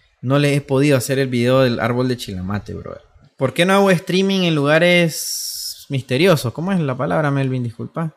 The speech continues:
Tenebroso. Es que mira, el detalle mío es el siguiente, hermano. Yo trabajo de las siete de la mañana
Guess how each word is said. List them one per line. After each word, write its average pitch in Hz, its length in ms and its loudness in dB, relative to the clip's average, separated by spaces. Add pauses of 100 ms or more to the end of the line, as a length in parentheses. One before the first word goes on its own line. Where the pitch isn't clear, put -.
(140)
Tenebroso. 135 800 2 (460)
Es 139 120 -2
que 165 120 -4
mira, 151 240 2
el 113 80 2
detalle 143 460 0
mío 156 200 2
es 156 80 4
el 147 120 2
siguiente, 120 480 0
hermano. 82 420 -10 (560)
Yo 135 180 0
trabajo 156 640 2 (600)
de 110 220 -4
las 92 180 -8
siete 196 340 -2
de 180 80 4
la 170 100 0
mañana 160 560 -2